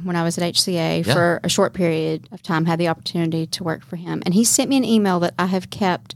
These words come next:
Speaker 1: and I still use today.
Speaker 2: Yeah.
Speaker 1: The email said something to this effect. "You're gonna get emails from me on nights and weekends, and I don't expect you to,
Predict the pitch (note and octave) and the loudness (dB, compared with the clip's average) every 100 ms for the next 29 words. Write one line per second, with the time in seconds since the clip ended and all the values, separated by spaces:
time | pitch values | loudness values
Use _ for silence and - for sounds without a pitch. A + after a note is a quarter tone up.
0 | - G3 - F#3+ - - - G#3+ G3+ G3 | -6 -4 -2 -2 2 0 0 0 0 -2
1 | F3 E3+ E3 D#3+ - E3+ - B2+ F#2 - | -2 -4 -4 -4 -6 -6 -2 -2 -2 -10
2 | - _ _ - - A#3 C4+ D4 C#4 A#3 | -20 _ _ -10 0 4 4 4 2 0
3 | G3+ G3+ G3+ F#3 F3+ E3 _ - F3+ F3+ | 2 0 0 0 -2 -4 _ -8 -4 -2
4 | - - - - - - _ _ _ _ | -4 -6 -12 -12 -16 -20 _ _ _ _
5 | _ - - B3+ C#4 C4 A3 F#3 F#3 F3 | _ -10 2 4 6 6 4 4 2 2
6 | F3 F#3 E3+ E3+ E3 E3+ E3+ - D#3+ D3+ | 0 -2 -2 -2 -2 -4 -2 -2 -2 -4
7 | D3 - - F3 - - _ _ _ G3 | -6 -10 -8 -6 -6 -10 _ _ _ -4
8 | - F#3 G#3 A3 G#3 - - F#3+ F#3+ - | 0 2 2 2 0 -2 -2 -2 -4 -4
9 | F3+ F3+ F3 - E3+ | -2 -2 -2 -6 -8